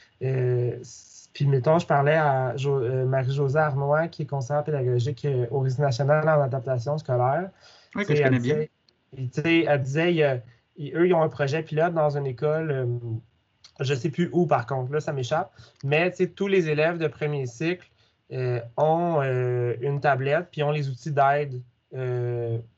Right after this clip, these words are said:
Speaker 1: pas tout le temps, les enseignants, ils décident quand ils l'utilisent, mais quand, puis quand ils l'utilisent pas, mais souvent, ils ont le droit d'utiliser français, maths. Euh, et, tu sais, ils se rendent compte que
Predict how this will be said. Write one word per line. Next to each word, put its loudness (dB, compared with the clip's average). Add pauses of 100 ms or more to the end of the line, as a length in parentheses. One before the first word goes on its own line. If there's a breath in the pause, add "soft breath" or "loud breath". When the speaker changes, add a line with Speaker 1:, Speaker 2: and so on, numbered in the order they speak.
Speaker 1:
pas 4
tout -2
le 0
temps, 2
les 0
enseignants, -2
ils -6
décident -6
quand 0
ils -4
l'utilisent, -6
mais -6
quand, -2
puis -20
quand -4
ils -2
l'utilisent -6
pas, -2
mais 2
souvent, 2
ils 4
ont 2
le -4
droit 2
d'utiliser -6
français, -2
maths. -4 (640 loud breath)
Euh, -2
et, 2
tu -14
sais, 0
ils 0
se -10
rendent 0
compte 2
que 0